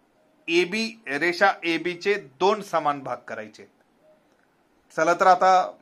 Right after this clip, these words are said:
प्रत्यक्ष कृती आपण करून बघूयात. एकदा तुम्हाला हे आलं की मग हा विषय तुम्हाला फार सोपा वाटेल. फक्त आता काही गोष्टी अगोदर लक्षात घ्या. मी इथे दोन पेन्सिल आहे माझ्याकडे.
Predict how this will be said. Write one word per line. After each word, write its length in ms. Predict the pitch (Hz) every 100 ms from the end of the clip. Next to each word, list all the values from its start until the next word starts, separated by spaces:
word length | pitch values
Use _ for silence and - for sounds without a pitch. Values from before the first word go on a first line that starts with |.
| -
प्रत्यक्ष 400 | - 156 175 165
कृती 360 | 170 - 170 180
आपण 460 | 170 185 180 180 160
करून 360 | - 262 254
बघूयात. 300 | 202 170 151 - _ _ _ _ _ _ _ _ _ _ _ _ _ _ _ _ _ -
एकदा 320 | 185 190 254
तुम्हाला 360 | 254 240 240 220
हे 160 | 226
आलं 320 | 202 208 151 - _ _ _ _ _ _ _ _ _ 214
की 60 |
मग 160 | 220 208
हा 140 | 196
विषय 280 | 220 208 214
तुम्हाला 280 | 208 202 190
फार 220 | 170 175
सोपा 320 | 175 165 175
वाटेल. 400 | 165 160 175 185 _
फक्त 180 | 170 -
आता 180 | 196 202
काही 260 | - 196 202
गोष्टी 600 | 185 185 202 202 - _
अगोदर 360 | 160 156 165 175
लक्षात 340 | 156 151 151
घ्या. 200 | 117 107 - _ _ _ _ _ _ _ _ _ _ _ _ _ _ _ -
मी 80 | 202
इथे 120 | 226
दोन 300 | 214 226 226
पेन्सिल 400 | 220 208 220 196
आहे 200 | 160 151
माझ्याकडे. 460 | 147 139 139 147